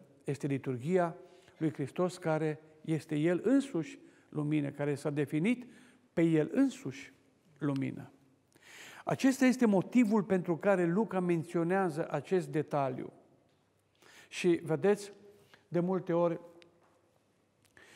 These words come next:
trecem neobservați, uh, sau trec aceste texte neobservate de noi,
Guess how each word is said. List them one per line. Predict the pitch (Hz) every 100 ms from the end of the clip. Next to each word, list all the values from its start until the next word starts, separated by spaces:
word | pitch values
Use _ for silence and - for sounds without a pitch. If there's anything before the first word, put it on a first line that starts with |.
| -
trecem | - 185 185 185
neobservați, | 196 131 - 127 123 131 - - - _ _ _ _ _ _ - - -
uh, | - 156 147 143
sau | 156 170 - -
trec | 202 202
aceste | 170 196 175 170
texte | 139 185 -
neobservate | 170 165 - 151 135 139 135
de | 139 147
noi, | 151 151